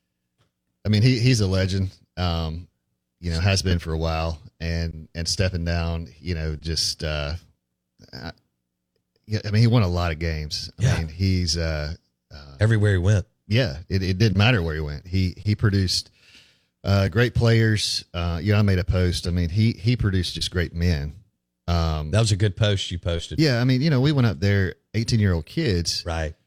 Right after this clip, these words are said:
Speaker 1: You know, and, and first time away from home, and they had a pretty good leash on us, but
Speaker 2: Yeah.
Speaker 1: man, I mean, we, we grew up in a, you know, in a hurry.
Speaker 2: Right.
Speaker 1: Um, so, yeah, great.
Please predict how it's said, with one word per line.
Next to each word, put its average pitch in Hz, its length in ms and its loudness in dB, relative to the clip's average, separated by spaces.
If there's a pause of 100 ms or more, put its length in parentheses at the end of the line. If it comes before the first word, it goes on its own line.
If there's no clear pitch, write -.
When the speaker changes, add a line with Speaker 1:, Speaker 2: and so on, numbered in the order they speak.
(840)
Speaker 1:
You 120 100 0
know, 80 220 0
and, 82 240 -4
and 90 180 -2
first 107 300 0
time 104 160 4
away 98 180 2
from 87 160 -6
home, 87 440 -2 (260)
and 90 340 0 (100)
they 127 120 2
had 147 80 0
a - 20 -2
pretty 113 200 6
good 87 120 2
leash 113 260 0
on 82 140 -2
us, 82 160 -6
but 85 240 -6 (320)
Speaker 2:
Yeah. 135 160 -2
Speaker 1:
man, 98 260 2
I 82 40 -4
mean, 87 180 -4
we, 101 300 0
we 117 120 0
grew 98 220 0
up 98 180 -2
in 82 80 -2
a, 78 200 -10
you 101 100 0
know, 78 140 -4 (260)
in 87 100 -4
a 78 40 -4
hurry. 82 480 -4 (180)
Speaker 2:
Right. 85 320 -2
Speaker 1:
Um, 76 240 -20 (320)
so, 90 460 -2
yeah, 101 160 0
great. 98 380 0